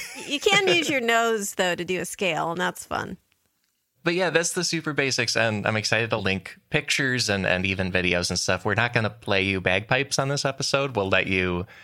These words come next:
Speaker 1: consume bagpiping as you like, but there's all sorts of varieties, and they all really vary. Like, I found uilleann pipe videos from Ireland, and it's a much smaller instrument than the Scottish bagpipes I've seen. It's a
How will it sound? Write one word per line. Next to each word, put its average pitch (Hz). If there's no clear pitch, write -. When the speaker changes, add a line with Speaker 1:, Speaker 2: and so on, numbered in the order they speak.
Speaker 1:
consume 127
bagpiping 95
as 87
you 92
like, -
but 90
there's 90
all 107
sorts 107
of 95
varieties, 90
and 87
they 151
all 175
really 170
vary. 123
Like, 95
I 101
found 101
uilleann 104
pipe 95
videos 87
from 87
Ireland, 90
and 90
it's 87
a -
much 113
smaller 92
instrument 90
than 87
the 87
Scottish 90
bagpipes -
I've -
seen. 95
It's -
a 87